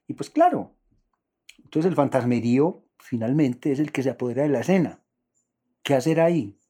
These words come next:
¿Dónde, dónde, dónde y cómo me sitúo? Es una cosa que toca considerar.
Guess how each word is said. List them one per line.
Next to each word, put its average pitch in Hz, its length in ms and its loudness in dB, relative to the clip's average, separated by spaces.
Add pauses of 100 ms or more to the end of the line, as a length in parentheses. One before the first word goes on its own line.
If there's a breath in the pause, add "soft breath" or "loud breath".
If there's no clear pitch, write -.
(160)
¿Dónde, 131 360 -2
dónde, 160 520 0
dónde 190 320 2
y 165 80 2
cómo 156 240 -2
me 151 120 0
sitúo? 117 500 -6 (240)
Es 104 100 -14
una 208 180 -4
cosa 165 360 -2 (180)
que - 300 -8 (400)
toca - 220 -14
considerar. 123 520 -12